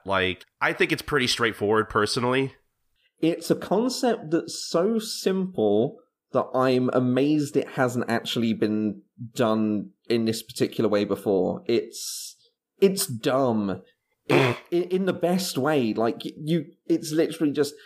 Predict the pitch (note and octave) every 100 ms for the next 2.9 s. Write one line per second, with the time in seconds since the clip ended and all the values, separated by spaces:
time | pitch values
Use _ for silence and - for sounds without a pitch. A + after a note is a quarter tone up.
0 | _ - F3 C3+ G#2+ C3+ B2 C3 B2 B2+
1 | C3 B2+ B2+ B2+ G#2+ - - - A2 -
2 | G#2+ - - C#3+ A2 F#2+ F#2+ -